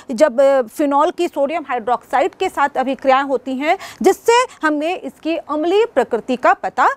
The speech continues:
चलता है। यहाँ पर हम देखें कि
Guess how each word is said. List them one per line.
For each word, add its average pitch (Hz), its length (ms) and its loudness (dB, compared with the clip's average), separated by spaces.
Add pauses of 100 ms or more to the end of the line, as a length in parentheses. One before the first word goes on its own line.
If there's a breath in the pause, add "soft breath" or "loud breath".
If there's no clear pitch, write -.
(160)
चलता 208 300 0
है। 196 200 -6 (280 soft breath)
यहाँ 330 240 6
पर 403 180 4
हम 311 120 2
देखें 277 320 2
कि 403 540 0